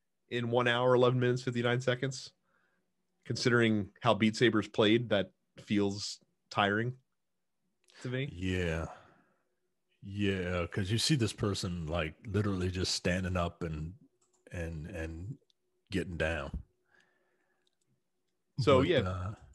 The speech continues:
Speaker 1: if you go to the Awesome Games Done Quick YouTube channel, uh, all of the speed runs are on there, so you can check 'em all out. I'm seeing if there's anything, uh, any other notable ones on here. The Demolition Man video game <laughs> for Super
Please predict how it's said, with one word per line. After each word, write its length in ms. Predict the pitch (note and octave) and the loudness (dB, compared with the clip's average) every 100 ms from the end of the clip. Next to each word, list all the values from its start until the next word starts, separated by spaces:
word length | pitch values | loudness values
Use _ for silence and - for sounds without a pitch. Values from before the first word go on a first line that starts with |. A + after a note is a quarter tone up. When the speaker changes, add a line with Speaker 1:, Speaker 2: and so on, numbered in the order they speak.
| _ - | _ -6
Speaker 1:
if 140 | C3+ | 0
you 60 | D3 | 2
go 60 | |
to 40 | D#3+ | 6
the 80 | D#3 | 6
Awesome 260 | D#3 D#3 | 6 4
Games 220 | C#3 C#3 | 2 4
Done 160 | C3 A#2+ | 4 2
Quick 220 | - C3 | 2 0
YouTube 260 | A#2+ A2+ A#2 | 0 -2 -2
channel, 400 | B2 A#2 A#2 A#2 | 0 2 0 0
uh, 180 | F#2 F#2 | 2 2
all 260 | G2 A#2+ A#2 | 6 6 4
of 80 | |
the 120 | G2+ F#2+ | 0 -6
speed 320 | - G#2+ G2 | -2 -2 0
runs 460 | F#2+ F2+ F2 E2+ - | 0 0 -4 -8 -2
are 260 | F2+ F2 F#2+ | 2 2 4
on 200 | D#3+ E3 | 4 4
there, 160 | D3+ | 2
so 160 | D3 G#2 | 2 -4
you 60 | |
can 100 | G2 | -4
check 200 | F#2+ A2 | -2 -2
'em 80 | G#2+ | 0
all 160 | F#2+ F#2 | 0 2
out. 240 | F2+ F2+ - - - - | 2 -2 -6 -20 -14 -2
I'm 120 | A#2+ | 0
seeing 240 | A#2 A#2 | 2 2
if 80 | G#2+ | 2
there's 180 | G2 G2 | 0 -4
anything, 500 | F#2+ F#2 - F#2+ F#2 | -4 -6 -4 -4 -2
uh, 360 | F#2 F2+ E2+ F2 - | -2 -2 -4 -6 -10
any 140 | G2+ | -8
other 120 | F#2 F2 | -6 -6
notable 340 | F2 F2 F2 | -8 -6 -6
ones 340 | F2+ F2+ F#2+ - _ _ _ _ - | -6 -8 -10 -16 _ _ _ _ -6
on 220 | G2 F#2+ | -4 -4
here. 380 | F#2+ F#2 E2+ - _ | -4 -4 -4 -8 _
The 120 | A2+ A#2 | -10 -8
Demolition 640 | - G#2 F#2 G2 - F#2 | -6 -6 -6 -6 -8 -8
Man 240 | E2+ F2 | -10 -10
video 240 | F2 F2 E2+ | -10 -8 -8
game 280 | E2 E2+ F2+ _ _ | -8 -10 -14 _ _
<laughs> 580 | A2 - E3 - F#3+ - | -2 2 4 4 2 0
for 120 | E3 | 0
Super 560 | - - F3 - E3+ | 0 0 -2 0 -2